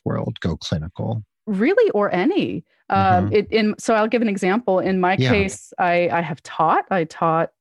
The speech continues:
Speaker 2: uh, mental health nursing at U C L A to both
Speaker 1: Mm-hmm.
Speaker 2: graduate and undergraduate nurses. Uh, I've also done, I've been the, uh, you know, the teacher at the bedside teaching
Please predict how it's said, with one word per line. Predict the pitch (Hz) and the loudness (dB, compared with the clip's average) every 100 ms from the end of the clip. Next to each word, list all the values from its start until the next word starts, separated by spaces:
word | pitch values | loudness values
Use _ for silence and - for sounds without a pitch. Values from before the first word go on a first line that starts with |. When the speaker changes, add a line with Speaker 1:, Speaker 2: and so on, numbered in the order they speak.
| - | -2
Speaker 2:
uh, | 170 156 | -2 0
mental | 165 156 180 | 0 -2 0
health | 160 156 | -2 0
nursing | 170 160 180 170 | 0 0 0 2
at | 156 151 | 2 0
U | 165 | -2
C | 160 165 | -2 0
L | 156 160 | 2 4
A | 175 233 | 2 2
to | - 156 | -2 -4
both | 151 | -4
Speaker 1:
Mm-hmm. | - | -2
Speaker 2:
graduate | 151 147 165 165 170 | -2 0 2 2 2
and | 165 | 0
undergraduate | 160 156 147 - 151 | 0 0 -2 -2 -2
nurses. | 170 165 170 - - 226 254 - - - - _ - | 2 2 0 -4 0 2 2 -2 -20 -20 -20 _ -4
Uh, | 160 156 | -2 0
I've | 185 180 | 0 2
also | 170 - 175 | 2 2 -2
done, | 151 175 165 165 160 - - | 0 0 2 0 -2 -2 -2
I've | 170 - | -2 0
been | 190 180 180 156 | 0 2 0 0
the, | 175 165 160 165 - | 0 2 2 0 0
uh, | 160 180 196 220 - _ _ _ _ _ - | 0 0 -2 -4 -8 _ _ _ _ _ -2
you | 185 | 0
know, | 170 | 2
the | 185 | 0
teacher | - 214 202 | -2 0 2
at | 185 - | 0 0
the | |
bedside | - 165 160 196 208 233 | -2 0 0 -2 0 -2
teaching | - 156 - 165 156 147 | -2 -2 2 2 2 -2